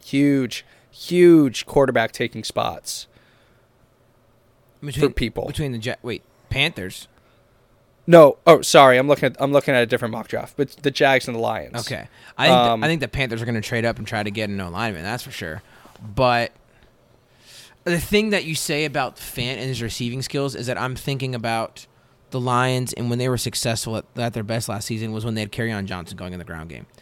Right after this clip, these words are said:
Speaker 2: And that's what I think Hockenson brings, 'cause S C James is not the best blocking tight, is, is more of a receiving tight end. So I feel like they already have that done. But I think that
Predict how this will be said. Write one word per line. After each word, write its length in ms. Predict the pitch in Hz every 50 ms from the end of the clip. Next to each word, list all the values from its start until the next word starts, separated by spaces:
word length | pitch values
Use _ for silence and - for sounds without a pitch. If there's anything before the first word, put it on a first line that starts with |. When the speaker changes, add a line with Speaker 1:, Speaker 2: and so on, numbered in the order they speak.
| _ _ _ _ -
Speaker 2:
And 120 | 123 117
that's 200 | 120 127 139 -
what 120 | 139 139
I 80 | 127 113
think 180 | - - 113 -
Hockenson 500 | 117 113 101 - - 104 - 101 95 87
brings, 240 | 98 92 90 95
'cause 140 | - 107 98
S 140 | 117 123 -
C 80 | - 110
James 240 | 117 113 113 110
is 40 | 98
not 180 | 113 107 101 -
the 60 | 98
best 220 | 95 101 98 101
blocking 320 | - - 85 82 - 98 98
tight, 160 | - - - - -
is, 160 | 110 107 110
is 240 | 110 - 104 113 110
more 160 | 120 123 117
of 80 | 110
a 20 | 101
receiving 340 | 95 95 - - 110 104 104
tight 180 | - 92 87
end. 160 | 85 85 - - - - - - - -
So 80 | -
I 20 | 123
feel 100 | - 147
like 60 | 143
they 120 | 131 - -
already 280 | - 123 127 127 117 98
have 360 | 90 - 120 120 113 110 104 - - - - - - - - _ - 104 95 95
that 300 | 101 104 110 110 - - _ _ _ _ _ - 98 92
done. 360 | - 107 104 101 85 78 - _ _ - _ _ _ _ _ _ _
But 420 | - 110 98 139 131 127 120 113 - _ _ _ _ _ _ _ _ _ _ _ _ _ _ _ _ _ _ _ _ _ _ _ _ _ _ _ _ _ _ -
I 200 | 117 123 147 156
think 420 | - - - 165 160 156 - - -
that 360 | 123 139 123 120 120 - -